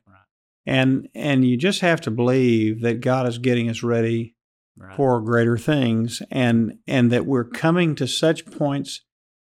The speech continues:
Speaker 2: of desperation
Speaker 1: Yeah.
Speaker 2: that, you know, I think about Nehemiah, who, when he heard about the walls broken down and the gates burned with fire, he, he, the Bible says he sat down and he fasted for days.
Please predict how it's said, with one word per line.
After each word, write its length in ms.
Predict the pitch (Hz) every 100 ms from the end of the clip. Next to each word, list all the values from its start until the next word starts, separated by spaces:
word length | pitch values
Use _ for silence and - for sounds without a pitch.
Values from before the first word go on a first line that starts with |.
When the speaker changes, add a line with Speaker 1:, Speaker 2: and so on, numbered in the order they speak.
| _
Speaker 2:
of 240 | - 113 98
desperation 960 | 120 127 - 123 107 120 120 - - -
Speaker 1:
Yeah. 200 | 104 101 _ _ _ _ _
Speaker 2:
that, 340 | 131 123 113 -
you 160 | 101
know, 100 | 139
I 60 | 123
think 220 | 131 160
about 200 | 139 131
Nehemiah, 680 | 123 127 123 135 127 123 123
who, 460 | 120 123 117 117 -
when 180 | 160 131
he 80 |
heard 300 | 127 139 151
about 300 | 143 131 127
the 180 | 123 113 - _ _ _ _ -
walls 400 | 139 131 139 139
broken 400 | 123 127 120 120
down 260 | 117 120 120
and 80 |
the 60 | 117
gates 300 | 117 117 123
burned 280 | - 123 113
with 140 | 107
fire, 560 | - 131 127 117 113 - _ _ _ _ _
he, 260 | 156 139 - -
he, 340 | 131 127 135
the 80 | 143
Bible 260 | 117 127 139
says 220 | 135 117
he 80 | 117
sat 340 | - 147 -
down 460 | 135 127 120 110 104
and 160 | 123 113
he 60 |
fasted 640 | 104 123 123 123 - 107 95
for 100 | 110
days. 460 | 104 113 117 107